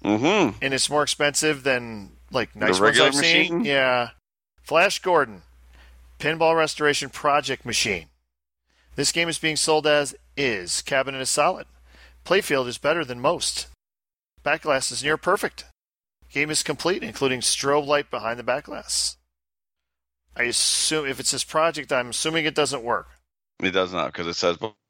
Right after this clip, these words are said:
Speaker 1: below that, it says, "Has two bad diodes on the power board. Assume the game does not boot. Needs a lot of cleanup and some mechanical work to get everything working."
Speaker 2: The rails look like shit.
Speaker 1: Side rails, coin door, and lockdown bar are rusty.
Speaker 2: Yes, they
Speaker 1: They need to be
Speaker 2: rusted.
Speaker 1: powder coated or replaced. Comes with an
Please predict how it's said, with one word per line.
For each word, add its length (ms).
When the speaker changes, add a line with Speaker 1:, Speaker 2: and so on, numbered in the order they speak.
Speaker 1:
below 280
that, 180
it 80
says, 260
"Has 200
two 280
bad 380
diodes 640
on 80
the 80
power 240
board. 360
Assume 400
the 60
game 200
does 100
not 240
boot. 220
Needs 180
a 60
lot 240
of 80
cleanup 320
and 140
some 160
mechanical 460
work 140
to 60
get 140
everything 360
working." 360
Speaker 2:
The 100
rails 400
look 180
like 200
shit. 440
Speaker 1:
Side 320
rails, 240
coin 240
door, 200
and 160
lockdown 460
bar 240
are 160
rusty. 640
Speaker 2:
Yes, 440
they 100
Speaker 1:
They 60
need 60
to 80
be 40
Speaker 2:
rusted. 280
Speaker 1:
powder 120
coated 360
or 140
replaced. 600
Comes 240
with 100
an 80